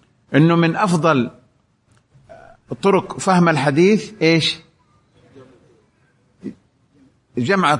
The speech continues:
الأحاديث والروايات. خليني أقعدها لكم. شوفوا، إحنا نقول في القرآن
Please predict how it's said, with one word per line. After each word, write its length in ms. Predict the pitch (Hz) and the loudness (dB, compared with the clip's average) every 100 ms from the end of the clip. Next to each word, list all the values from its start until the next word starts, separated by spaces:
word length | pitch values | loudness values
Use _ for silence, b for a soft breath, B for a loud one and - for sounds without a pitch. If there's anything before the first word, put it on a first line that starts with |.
| - | -2
الأحاديث 520 | 139 139 131 160 - | -2 0 -2 -2 0
والروايات. 420 | 127 113 104 95 - | 0 2 0 -2 -6
خليني 400 | 165 196 190 165 | -4 0 0 -2
أقعدها 500 | - 139 151 131 117 | -2 -2 0 0 0
لكم. 300 | 101 - 110 - - - _ _ _ _ _ _ _ b b b - | -4 -6 -16 -20 -20 -20 _ _ _ _ _ _ _ b b b -4
شوفوا، 220 | 175 196 | -2 0
إحنا 180 | 190 180 | 2 2
نقول 240 | 170 214 | 2 0
في 100 | - | 0
القرآن 580 | 175 175 165 147 139 | -2 0 2 2 2